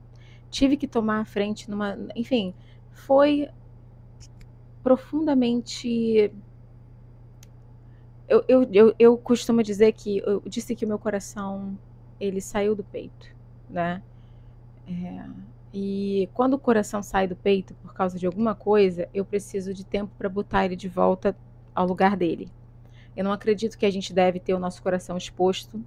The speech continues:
o tempo inteiro. Também não acredito que ele tem que ficar trancado. Ele tem que ficar no peito, exatamente onde ele foi criado pra estar. Mas uma situação como essa que eu vivi,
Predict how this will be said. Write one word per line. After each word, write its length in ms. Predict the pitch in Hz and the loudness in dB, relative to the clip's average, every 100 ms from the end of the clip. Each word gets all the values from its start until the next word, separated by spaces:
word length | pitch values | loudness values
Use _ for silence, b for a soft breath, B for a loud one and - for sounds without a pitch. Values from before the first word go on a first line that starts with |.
| - | -16
o 40 | - | -8
tempo 280 | 185 175 | -6 -6
inteiro. 520 | 175 - 170 180 208 240 b b b | -8 -6 -2 0 0 -4 b b b
Também 260 | - 233 226 | -4 0 2
não 80 | 226 | 0
acredito 380 | 226 214 214 - | -2 -2 -4 -2
que 80 | |
ele 60 | 214 | -2
tem 100 | 220 | -2
que 60 | - | -2
ficar 180 | - | -2
trancado. 600 | 220 233 240 180 160 156 156 | 2 0 2 0 0 -2 -6
Ele 120 | 185 | -6
tem 120 | 202 | -6
que 60 | 190 | -8
ficar 160 | - | -4
no 80 | 220 | -4
peito, 640 | - 226 220 233 - 240 b b b 185 | 2 6 6 4 -2 -6 b b b -6
exatamente 600 | 175 262 277 247 240 233 | 4 6 6 2 2 0
onde 80 | |
ele 80 | 220 | -4
foi 140 | 226 226 | 0 0
criado 380 | 226 208 202 - | 2 2 2 0
pra 100 | 208 | -4
estar. 360 | 208 - 165 | -2 -4 -4
Mas 180 | 180 190 | -4 -4
uma 140 | 226 262 | 0 0
situação 440 | - 269 - 277 | 0 -2 0 -2
como 220 | 277 233 | -2 -2
essa 220 | 208 208 | -2 -4
que 120 | 196 190 | -4 -4
eu 60 | |
vivi, 480 | 180 165 170 214 190 | -4 -4 -4 -2 -4